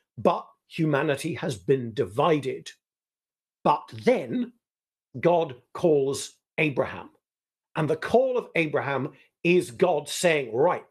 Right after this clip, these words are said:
let's start from scratch with one family, one nation, and they will be my chosen people."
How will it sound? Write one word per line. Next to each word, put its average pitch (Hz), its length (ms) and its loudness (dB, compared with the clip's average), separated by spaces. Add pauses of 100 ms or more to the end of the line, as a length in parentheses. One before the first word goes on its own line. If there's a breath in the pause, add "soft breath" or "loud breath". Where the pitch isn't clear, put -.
(460)
let's 185 280 0
start 247 380 -2
from 180 140 -2
scratch - 760 -6 (600)
with 147 140 0
one 196 360 2
family, 147 640 -2 (280)
one 175 400 2
nation, 147 520 -4 (240)
and 139 160 -4
they 156 240 2
will 160 220 -4
be 139 440 -2 (280)
my 143 200 2
chosen 127 480 -2
people." 135 420 -8